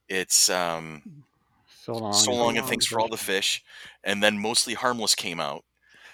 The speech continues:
Speaker 1: and, and he, he made sure the subtitle was the fourth book in the Hitchhiker's Guide to the Galaxy trilogy,
Speaker 2: Mm-hmm.
Speaker 1: because why not? It's absurd.
Speaker 2: Yep.
Speaker 1: There you go. And the, is there an, is there another book after Mostly Harmless?
Speaker 2: <sighs> I thought that was it. I thought it was this four-book trilogy.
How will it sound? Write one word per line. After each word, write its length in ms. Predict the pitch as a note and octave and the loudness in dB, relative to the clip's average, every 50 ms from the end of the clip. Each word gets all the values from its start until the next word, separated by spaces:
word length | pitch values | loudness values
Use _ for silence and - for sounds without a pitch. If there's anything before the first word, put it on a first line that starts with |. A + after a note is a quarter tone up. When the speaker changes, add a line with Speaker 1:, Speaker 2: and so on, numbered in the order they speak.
| - - - F#2 | -20 -10 -2 2
Speaker 1:
and, 240 | F#2 F#2 F#2 F#2 - - | 2 2 2 0 2 2
and 260 | G2+ G2+ G2 G2 F2+ | 4 4 4 2 -4
he, 300 | F#2+ F#2 A2+ A2 A2 G#2 | -6 -4 -2 -2 -2 -2
he 160 | G2 F#2+ G2+ | -4 -6 -2
made 180 | G#2+ G#2+ A2 A2 | 2 2 2 4
sure 140 | - - A#2 A2 | 2 0 -2 0
the 80 | G2 | 2
subtitle 500 | - - A#2+ G#2+ G#2 - G#2+ F#2+ F#2+ F#2 | 2 2 2 2 0 -2 -2 -2 -2 -2
was 140 | F#2 F#2 - | -4 -4 -4
the 80 | - F2+ | -6 -6
fourth 360 | - - A2 G#2+ G#2 - - | -8 -6 -6 -6 -6 -6 -6
book 240 | - B2+ A2 - - | -6 -6 -6 -6 -8
in 140 | - F2+ F#2 F2+ | -10 -8 -8 -8
the 40 | |
Hitchhiker's 440 | E2 G2+ - - G2+ - - G2+ - - | -6 -4 -2 -2 -2 -2 -2 -4 -4 0
Guide 180 | G2 F#2+ G2 | 0 0 0
to 80 | F#2+ F#2+ | 0 -2
the 60 | G2 | -2
Galaxy 360 | F#2 G2 G2 G2 - - G#2+ | 0 0 0 0 -2 -4 -6
trilogy, 520 | F#2+ - C3 A#2 G#2+ F#2 - D#2+ D2+ E2 - _ - - _ _ _ _ B2+ | -6 -4 -4 -4 -4 -4 -4 -6 -8 -10 -12 _ -20 -20 _ _ _ _ -2
Speaker 2:
Mm-hmm. 80 | B2+ | 2
Speaker 1:
because 340 | A#2+ C3+ B2+ A#2 - - - _ | 6 6 6 6 6 4 0 _
why 220 | - G#2+ G#2+ A2 A2+ | -6 -2 0 2 2
not? 260 | G#2+ E2+ D2 E2+ - - _ | 2 2 0 -2 -4 -6 _
It's 160 | - F#2+ - - | -8 -6 -6 0
absurd. 400 | G#2 - - - F#2+ E2 F2 A#2 | 2 4 4 4 4 0 -2 -2
Speaker 2:
Yep. 80 | - - | -4 -4
Speaker 1:
There 80 | D#2 | -6
you 140 | D#2+ F2+ F#2+ | -6 -4 -4
go. 120 | F2+ D#2 D#2+ - _ - - - - - - - - - - | -4 -4 -6 -8 _ -20 -20 -20 -20 -20 -20 -20 -20 -10 -6
And 160 | - A#2+ B2+ | -4 -2 -2
the, 80 | C#3 C3 - | -2 -2 0
is 120 | - C#3+ | 2 2
there 160 | - F#3 G3 A#3+ | 4 4 4 2
an, 80 | A3 - - | 2 -2 -4
is 120 | - C3 - | -2 0 2
there 120 | F3 A#3 | 4 4
another 280 | G#3 C3+ B2 D3+ F3+ G3 | 2 2 0 -2 -2 -2
book 240 | D3+ F3 F#3 - | -4 -6 -6 -4
after 240 | F#3 F3+ F3 - D#3+ | -4 -4 -4 -4 -6
Mostly 300 | C#3 C#3+ D#3+ - - D#3+ | -6 -4 -4 -4 -4 -4
Harmless? 480 | C3 C3 C3 C#3 D#3+ F3+ F#3+ - - - | -4 -6 -6 -6 -6 -4 -4 -4 -4 -4
Speaker 2:
<sighs> 20 | |
I 560 | - - - - - - _ _ - - - | -8 -12 -18 -20 -20 -20 _ _ -20 -20 -18
thought 120 | - D#3 - | -16 -12 -10
that 100 | - G3+ | -6 -6
was 180 | F#3 F3 C#3 B2+ | -4 -4 -4 -4
it. 140 | A2+ F2+ - | -6 -6 -6
I 40 | - | -8
thought 120 | - C3+ C#3 | -8 -10 -10
it 20 | |
was 120 | C3+ B2+ | -10 -12
this 140 | - B2+ A2 | -14 -16 -16
four-book 420 | - - - B2+ A#2 G#2+ G#2 F#2+ - | -16 -12 -10 -10 -10 -10 -12 -14 -14
trilogy. 480 | - G#2 F#2 F2 F2+ F2+ F#2+ F#2 F#2 | -12 -12 -12 -12 -12 -14 -14 -16 -16